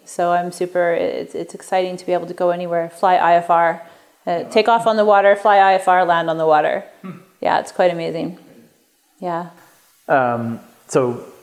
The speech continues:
Speaker 2: we're sitting here at Glacier Air. Last weekend we had the Fly It Forward event where, um, women and girls got to, um, take their first flights, and it was really cool. Over a hundred people got to go flying.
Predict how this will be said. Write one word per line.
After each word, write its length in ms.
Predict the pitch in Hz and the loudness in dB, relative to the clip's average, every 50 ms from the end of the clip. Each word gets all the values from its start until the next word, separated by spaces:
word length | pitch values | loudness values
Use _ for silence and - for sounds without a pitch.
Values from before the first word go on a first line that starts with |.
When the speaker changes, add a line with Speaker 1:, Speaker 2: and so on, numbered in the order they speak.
| _ _ - | _ _ -4
Speaker 2:
we're 100 | 147 135 | -2 0
sitting 260 | - 165 156 151 139 | 2 2 2 2 2
here 140 | 143 143 139 | 2 0 0
at 100 | - 139 | 2 2
Glacier 280 | 139 131 127 - 139 | 2 2 2 2 2
Air. 320 | 127 120 120 123 127 127 123 | 2 2 2 2 2 0 2
Last 280 | 135 139 135 131 - | 0 0 0 0 -2
weekend 360 | 143 131 131 139 127 123 123 | -2 0 0 0 0 0 0
we 80 | 123 120 | 0 0
had 220 | 123 127 120 - | 2 0 0 2
the 340 | 123 117 117 113 113 113 - - - | 2 4 4 4 4 2 0 -4 -8
Fly 240 | - 151 139 127 120 | -2 0 0 0 0
It 60 | - | -2
Forward 320 | - 127 117 117 120 117 | 0 2 2 4 4 2
event 320 | 113 120 117 113 117 113 - - - _ _ - | 2 0 -2 -2 -2 -6 -8 -16 -20 _ _ -10
where, 440 | 156 131 113 113 113 113 107 110 107 | -4 -2 0 0 2 0 0 0 0
um, 360 | 104 101 101 107 113 131 - - - | -2 -2 -4 -8 -12 -14 -16 -8 -4
women 420 | 156 127 123 127 123 123 120 120 120 | -2 0 0 0 -2 -2 -4 -4 -4
and 160 | 117 120 113 | -4 -2 0
girls 240 | 120 120 120 120 120 | 2 2 2 2 2
got 240 | - 123 113 - | 0 -2 -2 -2
to, 320 | - - 120 113 110 110 110 - - - - - - - - - - - _ _ _ _ _ - | -4 -2 -2 0 0 -2 -4 -8 -14 -20 -20 -20 -20 -20 -20 -20 -20 -20 _ _ _ _ _ -8
um, 320 | - 131 120 113 113 117 113 | -6 -4 -2 -2 -4 -4 -4
take 180 | - 151 135 | -2 -2 0
their 100 | 139 131 | 0 -2
first 220 | - 143 135 - - | 0 0 -2 -2 -2
flights, 440 | 127 120 123 147 - - - - - - - | -2 0 0 -2 -4 -8 -14 -14 -16 -14 -10
and 160 | 269 - 123 | -4 -2 0
it 40 | 120 | 0
was 100 | 113 120 | 0 2
really 160 | 131 120 110 | 2 0 2
cool. 240 | - 127 120 117 117 | 2 2 4 4 4
Over 200 | 113 120 113 107 | 2 0 0 0
a 60 | 101 | -2
hundred 360 | - 120 120 117 113 107 104 - - - - - - _ _ _ _ _ _ _ - 370 - 370 269 - - | -2 -2 -2 -2 -2 -4 -6 -12 -18 -20 -20 -20 -20 _ _ _ _ _ _ _ -20 -20 -20 -20 -20 -12 -6
people 260 | - 127 120 123 120 113 | -6 -4 0 0 0 0
got 180 | 113 107 - | 0 -2 -4
to 60 | - | -4
go 120 | 101 107 107 | -6 -6 -6
flying. 400 | - - 113 110 110 120 127 | -4 -2 -2 -2 -2 -2 -6